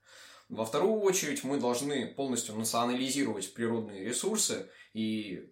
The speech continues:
м, построить, м, экономическую модель таким образом, чтобы доход с этих природных ресурсов, э, шёл людям на их благо, вот, и использовался исключительно для того, чтобы,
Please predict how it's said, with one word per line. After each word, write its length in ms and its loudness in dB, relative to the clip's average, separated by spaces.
м, 300 -14
построить, 640 2
м, 260 -2
экономическую 560 0
модель 300 2
таким 300 2
образом, 420 2
чтобы 460 -6
доход 400 2
с 80 2
этих 240 -6
природных 480 -4
ресурсов, 460 0
э, 360 -4
шёл 480 0
людям 640 2
на 320 -2
их 200 0
благо, 480 0
вот, 420 -4
и 640 0
использовался 840 -2
исключительно 760 -4
для 140 -4
того, 380 0
чтобы, 480 -6